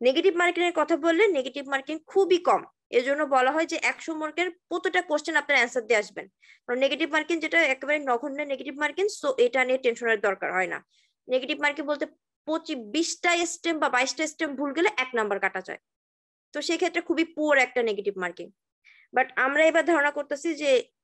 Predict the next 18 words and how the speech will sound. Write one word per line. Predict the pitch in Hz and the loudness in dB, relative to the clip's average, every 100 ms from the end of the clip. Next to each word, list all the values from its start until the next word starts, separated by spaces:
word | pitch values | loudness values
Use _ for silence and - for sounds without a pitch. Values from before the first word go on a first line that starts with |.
| _ | _
উম, | 220 220 214 208 202 202 | -6 -4 -2 -4 -6 -8
মার্চ | 220 247 285 - - | -2 0 0 -4 -2
চব্বিশে | 349 277 349 359 | -2 2 2 2
যে | 294 294 | 2 2
এমএস | 254 262 - | 2 -2 -4
পরীক্ষাটা | 247 247 240 226 | -4 -4 -4 -2
হবে, | 214 269 427 _ _ _ | 0 0 -2 _ _ _
সেই | 302 | -12
পরীক্ষাতে | 285 277 277 330 320 | -6 -6 -6 -6 0
এসবিএ | 269 262 220 262 | 2 0 0 -4
কোশ্চেনটা | 240 208 220 208 | -2 -6 -6 -8
থাকবে, | 208 214 202 208 - | -6 -4 -4 -8 -6
কারণ | - 233 | -2 -2
ডিপ্লোমাতে | 214 254 277 285 285 | -2 -6 -2 -2 -2
যেহেতু | 285 269 262 | -2 -2 2
এসবিএ | 220 202 214 | 2 2 0
টা | 220 | 0
ছিল, | 208 - 233 | -10 -8 -6